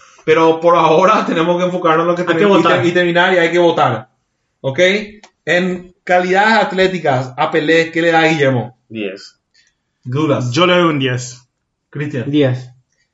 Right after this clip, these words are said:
Speaker 1: <laughs> En visión de juego. Douglas, dame.
Speaker 4: Diez.
Speaker 1: Douglas le da un diez. Cristian.
Speaker 2: Nueve.
Speaker 1: Guille.
Speaker 3: Diez, metió mil goles.
Speaker 1: Bueno, bueno, ya, ya.
Speaker 3: ¿Cómo
Speaker 1: Ya,
Speaker 3: vas a
Speaker 1: Guillermo.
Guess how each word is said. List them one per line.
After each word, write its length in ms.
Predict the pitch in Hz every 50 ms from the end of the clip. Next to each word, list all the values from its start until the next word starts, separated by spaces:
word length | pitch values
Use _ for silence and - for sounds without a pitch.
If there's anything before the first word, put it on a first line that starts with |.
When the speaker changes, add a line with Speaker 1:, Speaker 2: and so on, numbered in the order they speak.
| _ _ _ _ _ _ _
Speaker 1:
<laughs> 60 | 123 123 - - - - - - _ 381 - - - _ _ _ _ - - - - 127
En 160 | 156 180 185
visión 420 | 190 196 - - 196 214 233 240 233
de 100 | 226 214
juego. 760 | - - 240 220 - - 254 214 - 190 175 135 - - - - - - - - - - - _ _ _ _ -
Douglas, 540 | - 143 190 202 185 151 127 113 - -
dame. 380 | - 135 139 139 127 117 - - - - _ _ _ _ _ _ _ _ _ -
Speaker 4:
Diez. 460 | 127 131 135 135 127 123 - - - _ _ _ _ _ _ _ _ _ _ _ _ _ _
Speaker 1:
Douglas 320 | 123 127 131 123 117 113 120
le 80 | 117
da 100 | 117 120 123
un 120 | 127 123
diez. 480 | 120 117 117 110 107 - - - _ _ _ _ _ _ _ _
Cristian. 560 | - - 226 214 190 151 123 - - - - _ _ _ _ _ _ _ _ _
Speaker 2:
Nueve. 420 | - 147 151 147 139 131 123 123 - - _ _ _ _ _ _ _ _ _ _ _ - -
Speaker 1:
Guille. 500 | - 165 190 196 170 139 117 - - - _ _ _ _ _ _ _ _ _
Speaker 3:
Diez, 540 | _ 123 127 131 139 147 165 160 143 147 -
metió 300 | 156 147 139 143 151 220
mil 260 | 220 208 226 220 202
goles. 280 | 190 175 170 180 170 170
Speaker 1:
Bueno, 200 | 156 - 226 226 208
bueno, 200 | 208 208 196 190
ya, 140 | 175 156 147
ya. 120 | 139 120
Speaker 3:
¿Cómo 240 | 170 175 202 190 170
Speaker 1:
Ya, 80 | 202 214
Speaker 3:
vas 140 | - - 185
a 40 | 180
Speaker 1:
Guillermo. 260 | 165 226 254 262 -